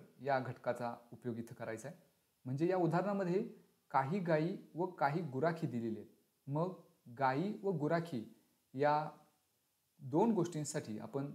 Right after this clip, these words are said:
दोन चल गृहीत धरूया आणि त्याच्यापासून दोन समीकरणं तयार करू आणि मग त्यावरून दिलेल्या प्रश्नाचं उत्तर आपण काढू शकतो.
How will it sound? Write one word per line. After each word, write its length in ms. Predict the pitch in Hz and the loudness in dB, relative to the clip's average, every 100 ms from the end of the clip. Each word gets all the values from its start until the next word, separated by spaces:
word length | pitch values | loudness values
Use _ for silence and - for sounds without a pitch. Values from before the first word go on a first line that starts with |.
| 123 | -6
दोन 260 | 139 147 156 - - | -2 -2 -4 -12 0
चल 160 | 160 185 123 - - - | 4 4 2 -4 -18 -12
गृहीत 220 | 120 127 120 | -6 -4 -4
धरूया 340 | 120 120 175 - - _ _ _ _ _ _ _ _ _ _ _ _ _ _ - | -4 -2 -4 -6 -20 _ _ _ _ _ _ _ _ _ _ _ _ _ _ -4
आणि 140 | 143 156 | -2 2
त्याच्यापासून 640 | 160 156 208 233 - 98 214 - - | 2 2 4 4 2 0 -2 -6 -6
दोन 240 | 135 190 226 | 4 4 4
समीकरणं 560 | 160 170 214 170 165 | 2 2 4 4 2
तयार 160 | 143 131 | 2 2
करू 240 | 135 131 143 - _ 127 | 0 -4 -6 -14 _ -8
आणि 140 | 135 | -4
मग 320 | 143 202 214 - | 2 2 2 4
त्यावरून 400 | 147 135 143 185 - - - | 6 6 4 -2 -8 -18 -10
दिलेल्या 360 | 131 135 139 | -4 0 0
प्रश्नाचं 440 | 139 127 - - 151 | -2 -6 -6 -4 -4
उत्तर 300 | - 127 101 - - | -2 -6 -6 -10 -16
आपण 300 | 117 120 127 - _ | -8 -6 -6 -10 _
काढू 220 | 143 120 110 | 0 0 -2
शकतो. 320 | 107 - | -10 -16